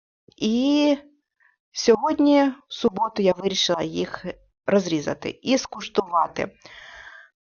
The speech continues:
Чи повторили ж вони гібридні сорти батьків,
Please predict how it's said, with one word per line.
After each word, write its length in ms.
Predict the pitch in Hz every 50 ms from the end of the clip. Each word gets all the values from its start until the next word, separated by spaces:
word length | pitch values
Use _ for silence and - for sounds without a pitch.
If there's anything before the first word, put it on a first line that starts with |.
| _ _
Чи 240 | - - 233 226 220
повторили 580 | 220 190 - - - 196 196 269 320 320 285
ж 160 | 277 - 254
вони 160 | 233 226 226 226
гібридні 800 | 208 220 196 190 190 196 202 185 175 180 180 175 165 160 160 156
сорти 400 | - - 175 170 - - 175 170
батьків, 520 | - 160 160 - - - - 247 285